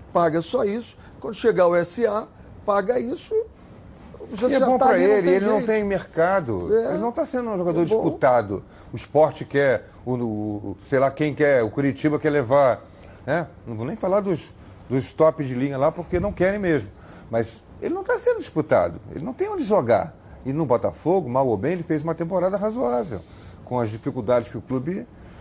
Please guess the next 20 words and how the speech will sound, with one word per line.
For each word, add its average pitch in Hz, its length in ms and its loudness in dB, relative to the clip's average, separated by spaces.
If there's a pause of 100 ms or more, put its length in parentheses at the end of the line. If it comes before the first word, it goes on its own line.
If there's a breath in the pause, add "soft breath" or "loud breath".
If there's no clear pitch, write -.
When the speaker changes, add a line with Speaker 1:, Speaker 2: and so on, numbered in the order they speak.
(140 loud breath)
Speaker 2:
eh, 104 280 -4
teve, 143 400 4
né? 135 380 -4
Que - 100 -8
o 120 60 0
time 151 440 0
teve, 131 420 0
troca 131 360 0
de 113 80 -2
treinador 120 640 2
no 120 80 -2
meio 123 200 2
do 120 60 -8
campeonato, 123 680 0
essa 117 200 -2
coisa 139 300 0
toda 139 240 0
que 147 80 -2
é 147 40 4
horrível. 127 580 2